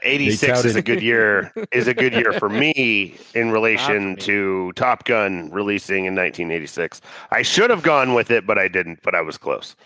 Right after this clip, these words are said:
Speaker 3: <laughs>
Speaker 1: Yeah. The, uh, one of the things that they were, um, basically advertising or bragging about, or however it is you wanna say that. So with, with the, uh, one million bits of data, you could store one hundred double-spaced typewritten pages.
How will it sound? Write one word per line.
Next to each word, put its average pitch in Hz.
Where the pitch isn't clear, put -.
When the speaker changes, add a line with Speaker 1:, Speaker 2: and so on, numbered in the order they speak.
Speaker 3:
<laughs> 147
Speaker 1:
Yeah. 151
The, 117
uh, 104
one 104
of 117
the 107
things 98
that 92
they 90
were, 87
um, 87
basically 82
advertising 80
or 78
bragging 78
about, 76
or 73
however 80
it 78
is 73
you -
wanna 76
say 85
that. 78
So 90
with, 87
with 92
the, 92
uh, 87
one 101
million 110
bits 101
of 85
data, 104
you 113
could 101
store 101
one 98
hundred 117
double-spaced 98
typewritten 85
pages. 69